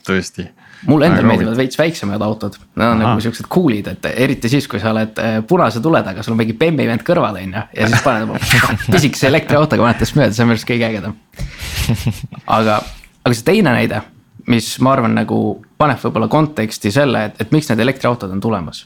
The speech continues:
Speaker 2: on, on, on see, et, äh, äh, seesama motorshow. Ma osalesin seal kaks tuhat kaheksateist, kogu messil oli seitse elektriautot,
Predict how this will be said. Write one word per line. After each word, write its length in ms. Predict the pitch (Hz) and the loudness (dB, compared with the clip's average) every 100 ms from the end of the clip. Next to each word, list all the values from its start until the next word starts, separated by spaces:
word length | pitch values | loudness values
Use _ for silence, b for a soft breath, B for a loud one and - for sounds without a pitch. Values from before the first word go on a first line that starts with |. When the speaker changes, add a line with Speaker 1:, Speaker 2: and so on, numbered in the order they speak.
| _ | _
Speaker 2:
on, 260 | - 107 98 - | -2 -2 -2 -4
on, 220 | 104 101 - | -4 -4 -4
on 120 | 104 | -4
see, 260 | - 110 95 | 0 0 -2
et, 320 | - _ 95 | -8 _ -6
äh, 220 | 95 95 98 - _ _ _ _ _ _ | -4 -4 -6 -10 _ _ _ _ _ _
äh, 220 | - 101 98 | -6 -4 -4
seesama 320 | - 139 123 | 0 2 2
motorshow. 500 | 143 147 104 139 101 - _ | 2 -2 -2 -2 -2 -8 _
Ma 180 | - 123 | -2 0
osalesin 340 | 143 120 113 110 | 2 2 2 0
seal 120 | 117 | 0
kaks 160 | 143 - | -2 -2
tuhat 140 | 110 | -2
kaheksateist, 580 | - 160 - 160 165 - - _ - | 0 0 0 -2 -2 -6 -20 _ -2
kogu 260 | 123 117 | 0 2
messil 420 | 123 147 - 82 - _ _ - | 2 2 -2 -10 -12 _ _ -2
oli 260 | 107 101 | 0 0
seitse 360 | 107 151 151 110 | 0 0 0 0
elektriautot, 540 | 117 117 110 107 - | -2 -2 -4 -4 -8